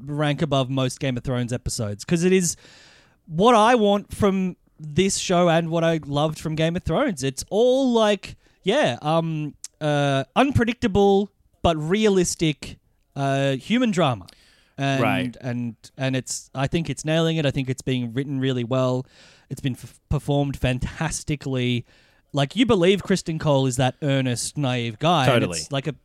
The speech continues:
Speaker 1: you know, it's a, it's a, because of the guy's performance. Um, everyone's, yeah, everyone's nailing it. Uh, I don't, I won't be sad to see Viserys go.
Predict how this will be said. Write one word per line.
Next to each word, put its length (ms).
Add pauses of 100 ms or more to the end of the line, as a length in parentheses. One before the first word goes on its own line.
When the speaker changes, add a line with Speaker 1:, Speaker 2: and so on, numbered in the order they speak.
Speaker 1:
you 100
know, 160
it's 120
a, 140
it's 180
a, 140 (520)
because 240
of 60
the 80
guy's 220
performance. 680
Um, 580 (160)
everyone's, 600
yeah, 180
everyone's 360
nailing 320
it. 180 (680)
Uh, 420
I 220 (160)
don't, 240 (120)
I 240
won't 420
be 160
sad 440
to 80
see 280
Viserys 640
go. 420